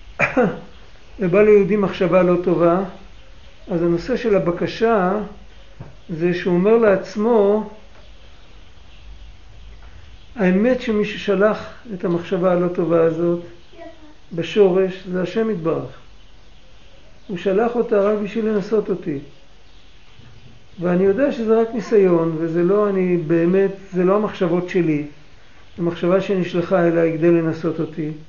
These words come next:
ומה שהקדוש ברוך הוא רוצה ממני, שאני לא אשתף פעולה עם המחשבה הזאת. אז הוא מביא משל מ-, אה, ממלך שאמר לשר גדול,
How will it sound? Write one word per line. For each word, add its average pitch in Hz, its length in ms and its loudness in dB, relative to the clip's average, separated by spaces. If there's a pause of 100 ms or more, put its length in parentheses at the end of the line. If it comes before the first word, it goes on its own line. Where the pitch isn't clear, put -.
(1080)
ומה 180 420 2
שהקדוש 214 420 0
ברוך 226 160 -2
הוא 233 160 4
רוצה 254 200 -2
ממני, 214 600 2 (520)
שאני 202 340 0
לא 285 100 2
אשתף 285 380 -2
פעולה 226 280 2
עם 208 60 2
המחשבה 165 520 -2
הזאת. 143 240 -8 (760)
אז 190 100 -2
הוא 247 80 2
מביא 240 240 0
משל 220 720 2
מ-, 180 480 4 (880)
אה, 170 640 4 (640)
ממלך 202 400 4
שאמר 180 440 0
לשר 180 600 0
גדול, 165 540 4